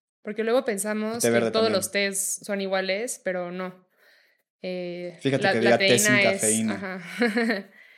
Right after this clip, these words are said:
Speaker 1: Entonces, esas son las cosas a evitar. Entonces, si bien no puedes incorporar un buen de cosas, por lo menos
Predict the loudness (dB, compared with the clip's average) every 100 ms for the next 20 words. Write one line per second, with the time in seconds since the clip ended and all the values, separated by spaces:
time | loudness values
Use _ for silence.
0 | -20 _ _ _ -8 -6 -4 -6 -4 -2
1 | 0 0 0 0 0 0 2 4 4 2
2 | -2 -4 -4 -2 2 2 2 2 2 2
3 | 0 -2 0 2 0 0 -2 -2 -2 -2
4 | -2 -2 -4 -4 -2 -2 -2 -4 -6 -10